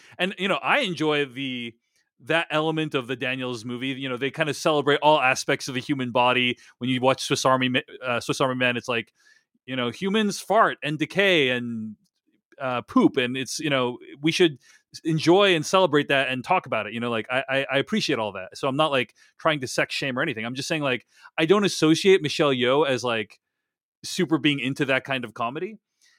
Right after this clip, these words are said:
And I thought maybe she just was, like, okay with it or she tolerated it. But then when I watched this clip, it, like, completely changed the narrative for me of, like, maybe she actually welcomed, maybe she embraced and welcomed the opportunity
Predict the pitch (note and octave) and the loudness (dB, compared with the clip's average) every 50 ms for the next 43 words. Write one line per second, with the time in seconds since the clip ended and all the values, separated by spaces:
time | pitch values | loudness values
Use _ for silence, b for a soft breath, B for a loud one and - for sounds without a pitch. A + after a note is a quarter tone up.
0 | _ _ - D3 D#3 D#3 C#3+ - F3 E3 C3 C#3+ D#3+ E3+ F#3+ G3+ - - F#3+ C#3+ | _ _ -6 -2 -2 0 2 2 2 0 2 0 0 0 0 -2 -4 -6 -4 -2
1 | E3 E3 - - D3 B2 D3 C3 B2 - - C#3+ C#3 - D3 D3 C#3 C3+ C3 - | -4 -4 -2 -4 -4 -2 -2 -2 -2 -2 -4 -4 -2 -2 -2 0 0 0 0 -2
2 | C3 A#2 B2 A2+ - C3+ - C3+ B2+ C3 B2 A#2 G#2+ G#2 G2+ G#2 G#2 - - B2+ | -2 -4 -4 -6 -6 -4 -4 -2 0 0 0 0 -2 -2 -4 -6 -8 -8 -8 -6
3 | G#2+ B2 C3 B2+ B2+ B2 B2+ B2+ B2+ B2+ C3+ D#3+ F3+ E3+ - - C3 - - - | -4 -4 -4 -4 -4 -2 -2 -2 0 2 2 2 2 2 -2 -6 -10 -10 -8 -2
4 | - G#3 E3 - _ - D3+ C#3+ D3 C3+ C3+ - - C3+ A#2+ - A3+ - F#3+ E3+ | 0 0 0 0 _ -6 -4 0 0 0 0 -2 -6 -8 -6 -8 -10 -8 -6 -6
5 | C#3+ - E3+ E3+ C#3+ B2 C3 C#3+ F3 E3 B2+ A2+ G#2 - A2 G2 F#2+ F#2 F#2+ F#2+ | -4 -4 -4 -4 -4 -2 0 2 2 2 2 2 -2 -6 -8 -10 -10 -12 -14 -16
6 | - _ _ _ _ _ _ _ _ _ _ - B2+ B2 A#2+ C3 B2+ B2 A#2+ - | -20 _ _ _ _ _ _ _ _ _ _ -4 -4 0 0 2 2 2 0 -2
7 | - - _ _ _ _ _ _ _ _ _ _ _ _ _ _ _ _ _ C#3 | -6 -16 _ _ _ _ _ _ _ _ _ _ _ _ _ _ _ _ _ -2
8 | C#3 E3 G3+ G#3+ C4 B3+ - - A3+ G3+ F3+ F#3 - - - F3+ D#3+ D#3 D3+ C#3+ | 0 2 2 2 2 0 0 0 2 2 2 2 2 0 0 2 2 2 0 -4
9 | - _ A#2+ G#2+ G#2+ C#3 E3 G3+ G3+ - - D#3+ C3 A2+ A2+ - C#3 D#3 F#3 G3+ | -8 _ -12 -4 0 2 2 2 2 0 0 -2 0 -2 -4 -2 0 0 0 0
10 | G#3+ - - G#3 E3+ D#3 C#3 G#2+ A#2 D3+ F3 E3 - - - D3 C#3 C3 A2 A#2 | -2 -4 -6 -6 -6 -6 -6 -2 0 2 2 2 0 -2 -6 -8 -10 -4 0 2
11 | C#3 D3+ G#3+ - D#3 C3+ A#2+ G#2+ G#2+ B2+ C3+ B2 B2 - - B2 - - - F3+ | 2 2 2 0 -2 -2 -2 -4 -4 -2 0 2 0 0 -2 -4 -4 -4 -2 -2
12 | F3+ D3 A2+ F#2 - C#2+ - - | -2 -2 -4 -6 -8 -12 -18 -20